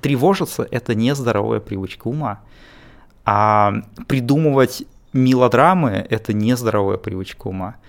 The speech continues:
Раздражаться — это нездоровая привычка ума. Быть, э, одержимым, похотливым, э, зависимым от чего-то — это нездоровая привычка ума. И, э, когда человек начинает эту работу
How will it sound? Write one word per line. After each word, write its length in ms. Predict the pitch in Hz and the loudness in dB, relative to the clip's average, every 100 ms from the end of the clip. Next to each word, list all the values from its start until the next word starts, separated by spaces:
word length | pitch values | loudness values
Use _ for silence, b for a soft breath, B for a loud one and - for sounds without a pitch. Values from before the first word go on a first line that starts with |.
| B B B B | B B B B
Раздражаться — 720 | 120 117 117 113 123 143 - | 0 2 4 4 4 2 0
это 160 | 123 127 | 0 0
нездоровая 640 | 117 110 117 110 104 101 | 0 0 -2 -2 0 -4
привычка 480 | 95 98 98 - - | -6 -8 -10 -10 -10
ума. 440 | 92 92 92 117 - | -8 -8 -8 -10 -10
Быть, 500 | 101 117 135 - - | -4 0 -2 -4 -2
э, 440 | 123 113 110 110 | 0 2 2 2
одержимым, 640 | 117 101 113 98 139 131 120 | 0 -2 -4 -2 -2 -2 -2
похотливым, 800 | 110 - - 117 131 123 117 | -4 -6 -8 -6 -2 -2 -2
э, 400 | 117 135 120 120 | -4 -6 -4 -2
зависимым 760 | 104 113 107 120 - 117 110 110 | 0 0 0 -4 -4 -4 -4 -6
от 80 | 120 | -8
чего-то — 380 | - 120 110 120 - | -10 -6 -6 -4 -6
это 220 | 113 107 | -8 -6
нездоровая 640 | 104 117 107 101 101 98 | -2 -2 -2 -2 -2 -4
привычка 480 | 95 101 98 - - | -8 -12 -12 -14 -10
ума. 260 | 120 107 - B B B B _ _ - | -8 -8 -10 B B B B _ _ -4
И, 340 | 127 131 131 127 | 0 0 2 2
э, 220 | 117 113 - _ - - - - | 2 -2 -10 _ -20 -20 -12 -6
когда 580 | 101 110 160 175 - - - - _ - _ - - | -2 2 4 2 -2 -14 -20 -20 _ -20 _ -20 -4
человек 280 | 127 135 131 | 0 0 0
начинает 540 | 127 135 147 139 - | -2 0 2 2 0
эту 220 | 127 - | -6 -4
работу 500 | - 107 202 - 98 | -6 -4 -6 -6 -8